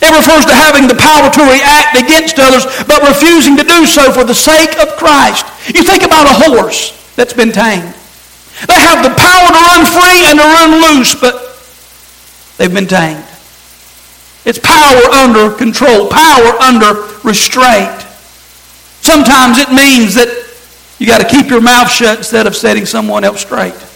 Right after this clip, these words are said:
It means being considerate of others, being kind and sweet toward others. John MacArthur said this. He said, "A meek person is normally quiet, soothing, and mild-mannered,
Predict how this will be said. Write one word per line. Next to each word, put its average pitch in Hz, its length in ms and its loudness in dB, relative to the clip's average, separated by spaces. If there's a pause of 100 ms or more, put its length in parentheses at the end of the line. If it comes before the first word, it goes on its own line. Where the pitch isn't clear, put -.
(1600)
It 277 160 -2
means 254 280 0
being 254 280 0
considerate 180 800 -4 (920)
of 175 140 0
others, 180 340 0
being 190 280 -2
kind 180 580 0 (640)
and 185 140 -6
sweet 269 640 0 (920)
toward 202 200 0
others. 175 540 -4 (680)
John 214 260 0
MacArthur 208 500 0
said 208 220 0
this. 202 580 -2
He 240 80 -2
said, 208 160 0
"A 202 60 2
meek 247 280 0
person 220 360 0
is 190 100 -2
normally 202 360 0
quiet, 233 500 0 (200)
soothing, 233 540 -2
and 180 180 -6
mild-mannered, 190 800 0